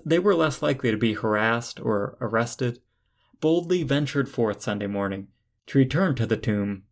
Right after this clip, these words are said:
and complete their lugubrious task of burial. To their astonishment,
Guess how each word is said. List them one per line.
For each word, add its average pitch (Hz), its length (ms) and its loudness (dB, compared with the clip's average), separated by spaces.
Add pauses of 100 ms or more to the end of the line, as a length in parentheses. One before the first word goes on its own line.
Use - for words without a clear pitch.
(100)
and 127 160 -2
complete 160 360 2
their 117 140 2
lugubrious 107 560 -2
task 104 380 -6
of - 80 -12
burial. 120 520 -6 (960)
To 190 180 0
their 190 220 2
astonishment, 127 880 -4